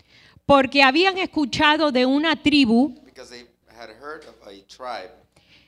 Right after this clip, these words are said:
Speaker 1: eh, el nombre de la tribu era, the, the
Speaker 2: The
Speaker 1: name?
Speaker 2: name of the tribe was
Speaker 1: Uaorani.
Speaker 2: Uaorani.
Speaker 1: Y esta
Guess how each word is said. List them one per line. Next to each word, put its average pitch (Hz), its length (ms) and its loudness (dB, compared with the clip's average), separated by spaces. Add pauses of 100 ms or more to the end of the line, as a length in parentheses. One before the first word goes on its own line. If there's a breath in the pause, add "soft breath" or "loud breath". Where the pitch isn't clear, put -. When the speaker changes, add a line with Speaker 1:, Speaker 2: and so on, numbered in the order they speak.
Speaker 1:
eh, 220 480 2
el 247 180 2
nombre 330 360 0
de 277 80 0
la 240 180 2
tribu 285 400 2
era, 240 400 0 (2750)
the, 196 160 -14 (320)
the 190 100 -18
Speaker 2:
The - 0 -
Speaker 1:
name? 190 160 -10
Speaker 2:
name 143 200 -10
of 156 120 -10
the 123 140 -12
tribe 135 360 -10
was 98 380 -16 (1040)
Speaker 1:
Uaorani. 226 1500 0 (440)
Speaker 2:
Uaorani. 113 540 -16 (1700)
Speaker 1:
Y 269 200 4
esta 277 960 2